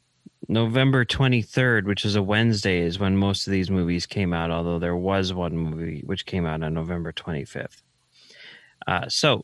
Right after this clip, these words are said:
starting up with something that I couldn't find any box office info on,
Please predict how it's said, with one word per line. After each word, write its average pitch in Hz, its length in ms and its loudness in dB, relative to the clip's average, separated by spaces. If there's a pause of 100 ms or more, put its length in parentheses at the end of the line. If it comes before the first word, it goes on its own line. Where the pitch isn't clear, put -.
starting 139 420 2
up 90 180 2 (520)
with 113 320 0 (440)
something 123 260 2
that 104 140 4
I 101 80 2
couldn't 113 260 2
find 113 160 4
any 104 160 4
box 107 380 0
office 95 300 -2
info 95 300 0
on, 95 420 0